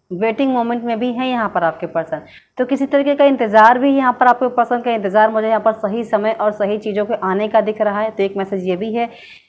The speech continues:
कि मैं इंतज़ार कर रहा हूँ कि मुझे मेरे, मेरे, मेरे कर्मों का फल जो है मुझे कैसा मिलेगा, और जो मैं, मैं, जो मैं, मैंने किया है उसका रिजल्ट मुझे शायद कैसा मिलेगा, मैं ये भी देखना चाहती हूँ या देखना चाहता हूँ। और जो मैं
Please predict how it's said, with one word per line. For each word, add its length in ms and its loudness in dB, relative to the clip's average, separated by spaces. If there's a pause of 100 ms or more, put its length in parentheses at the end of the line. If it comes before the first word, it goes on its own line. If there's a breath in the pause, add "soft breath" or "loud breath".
(140)
कि 60 -4
मैं 160 4
इंतज़ार 480 6
कर 180 2
रहा 160 4
हूँ 80 4
कि 100 0
मुझे 240 0
मेरे, 360 -2
मेरे, 400 -2
मेरे 200 0
कर्मों 380 2
का 160 0
फल 240 2
जो 100 0
है 200 2
मुझे 220 -2
कैसा 360 0
मिलेगा, 420 0
और 140 6
जो 120 -2
मैं, 180 0
मैं, 340 -4
जो 160 -2
मैं, 240 -2 (420 loud breath)
मैंने 180 2
किया 320 0
है 200 4
उसका 300 0
रिजल्ट 340 0
मुझे 260 -2
शायद 340 6 (260)
कैसा 260 4
मिलेगा, 460 0
मैं 120 0
ये 180 0
भी 120 -2
देखना 340 -2
चाहती 300 -2
हूँ 160 -6
या 80 -4
देखना 280 -2
चाहता 300 0
हूँ। 100 2
और 80 0
जो 200 4
मैं 160 0